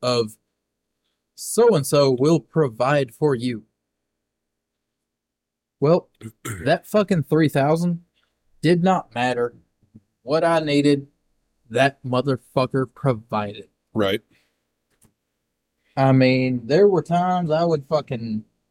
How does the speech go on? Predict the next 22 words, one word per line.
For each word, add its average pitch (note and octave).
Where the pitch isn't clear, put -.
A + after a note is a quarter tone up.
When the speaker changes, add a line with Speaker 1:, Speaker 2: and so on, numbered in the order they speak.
Speaker 1:
randomly A#2+
pull D3
out C#3
a A3+
goddamn C#3+
pack B2+
or D3+
two D#3+
of D#3
fucking E3
cigarettes C#3+
because A#2+
I G#2
was B2
broke. E3+
There D#3
were D3+
times D3
I C#3+
would D#3+
pull C#3+
out, E3+